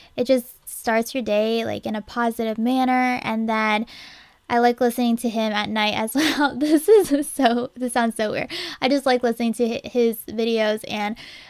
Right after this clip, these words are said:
um, the things that he has to say, basically. So, okay, last but not least, I enjoy the Optimal Living Daily podcast. Oh, <sighs> okay, so this podcast, I had to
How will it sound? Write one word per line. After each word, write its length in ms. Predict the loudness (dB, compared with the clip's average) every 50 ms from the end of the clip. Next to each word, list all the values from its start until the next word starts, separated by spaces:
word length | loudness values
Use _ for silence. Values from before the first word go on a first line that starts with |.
| -16 -8 -4
um, 240 | -2 0 0 0
the 100 | -2 0
things 240 | 4 4 4 4 4
that 140 | 4 2 0
he 80 | 0 -4
has 240 | -2 -4 -4 -4
to 80 | -4 -8
say, 260 | -8 -6 -6 -6 -6
basically. 640 | -6 -6 -8 -8 -8 -10 -12 -8 -8 -6 -6 -6 -6
So, 320 | -6 -6 -6 -6 -6 -6 0 0
okay, 320 | 4 6 8 8 8 6
last 460 | 4 2 4 4 4 4 2 0 -2 -2
but 120 | -2 2
not 380 | 2 4 4 2 2 0 -2 -4
least, 680 | -2 -2 -2 -2 -2 -2 -2 -2 -2 -2 -4 -10 -12 -12 _ -2
I 380 | 0 2 2 4 4 2 2 0
enjoy 680 | 0 2 2 2 4 4 6 6 6 6 6 6 4 2
the 180 | 0 -2 -2 0
Optimal 680 | 0 0 0 -2 -2 -2 2 4 4 4 4 2 0
Living 420 | 0 -2 0 0 0 0 0 0 0
Daily 380 | 2 0 0 0 0 -2 -4
podcast. 680 | -4 -8 -6 -4 -4 -4 -4 -6 -6 -4 -4 -4 -4 -6 -12 -16 -16 -16 -14 -16 -16 -18 -20 -20 -20 -20 -20 -20 _ _ _ _ _ _ _ 2
Oh, 300 | 4 4 4 2 0 -2 4
<sighs> 40 |
okay, 480 | 6 8 8 8 6 4 2 0 -2 0
so 120 | 2 2
this 280 | 6 8 8 6 6 4
podcast, 640 | 4 6 8 8 8 6 8 8 8 8 6 4 2
I 160 | 0 0 0
had 340 | 0 2 4 4 4 4 2
to 500 | 2 4 4 6 6 6 4 4 0